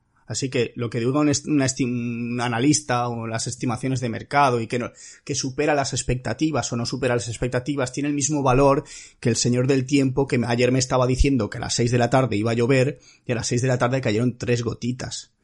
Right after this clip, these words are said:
Y luego me decía que iba, la lluvia va a estar hasta las doce de la noche y resulta que a las once empezó a llover como Dios manda. Entonces la estimación falló. ¿Qué pasa? Que,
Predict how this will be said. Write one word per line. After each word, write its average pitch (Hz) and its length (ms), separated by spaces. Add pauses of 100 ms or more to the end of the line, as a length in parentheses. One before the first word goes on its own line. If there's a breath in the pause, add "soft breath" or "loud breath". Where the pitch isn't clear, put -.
(520 soft breath)
Y 120 160
luego 127 280
me 135 80
decía 131 260
que 131 100
iba, 131 160
la 139 160
lluvia 143 300
va 143 100
a 131 40
estar 143 240
hasta 113 180
las 110 220
doce 139 260
de 131 80
la 131 80
noche 151 560
y 127 80
resulta 117 440
que 123 80
a - 20
las 107 220
once 135 320
empezó 127 320
a 117 40
llover 120 220
como 135 160
Dios 92 180
manda. 120 240
Entonces - 240
la 110 80
estimación 117 600
falló. 120 420
¿Qué 131 100
pasa? 135 220
Que, 117 180